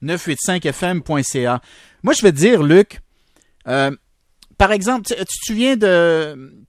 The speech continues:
toute la, tout le débat qui a mené à l'adoption d'un projet de loi, euh, quasi unanimement, de la, la loi sur, euh, le mourir dans la dignité, là, qui a été fait d'une façon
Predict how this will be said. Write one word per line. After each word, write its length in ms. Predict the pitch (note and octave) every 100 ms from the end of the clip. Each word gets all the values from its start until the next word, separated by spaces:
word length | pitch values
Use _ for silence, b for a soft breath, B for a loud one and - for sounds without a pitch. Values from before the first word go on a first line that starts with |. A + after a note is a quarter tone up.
| _
toute 200 | A#3+ A3+
la, 560 | F#3+ E3 D#3 D3 D3 D3 C#3+
tout 100 | -
le 80 | A3+
débat 540 | F3 F3 F3 G3 G#3 G3+
qui 100 | F3
a 20 |
mené 360 | E3 D#3+ F3+ F#3
à 120 | D#3
l'adoption 420 | D#3 D3+ - F#3
d'un 120 | E3
projet 300 | C#3+ D#3+ C#3+
de 60 | C3
loi, 180 | C#3+ E3+
euh, 360 | F3+ C#3+ C3
quasi 400 | C3 F3 C#3+ D#3
unanimement, 600 | E3+ D#3+ D3+ D3 D3 F3 F3
de 120 | C#3+
la, 460 | C#3 C3+ C3 B2+ A#2+ b b b
la 180 | C3
loi 380 | C3+ C#3+ D#3 F3
sur, 460 | E3+ - D3+ D3+ B2+
euh, 220 | C3 B2+
le 160 | B2+ B2+
mourir 420 | C#3 C#3+ D3 D3
dans 120 | B2+
la 120 | B2 A#2+
dignité, 460 | A2 A#2 G#2+ B2+ A2
là, 120 | G#2+
qui 120 | D3
a 20 |
été 160 | B2+ C3
fait 160 | E3
d'une 160 | D3 B2+
façon 480 | C3 A#2+ D#3+ D3+